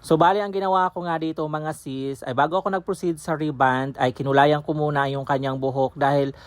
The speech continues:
almost ng kanyang hair is nasa ninety percent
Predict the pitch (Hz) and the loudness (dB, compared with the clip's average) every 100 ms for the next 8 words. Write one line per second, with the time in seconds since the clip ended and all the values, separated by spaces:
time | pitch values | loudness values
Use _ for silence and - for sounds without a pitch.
0 | - - 180 208 214 208 185 175 175 165 | -12 4 6 6 0 0 0 2 2 0
1 | 165 156 143 143 139 135 131 143 139 135 | 0 0 2 0 0 -6 -6 -2 -2 0
2 | 139 135 156 185 - 190 - 160 151 - | -2 2 2 0 -2 -2 4 4 4 2
3 | 139 135 139 | 2 2 -4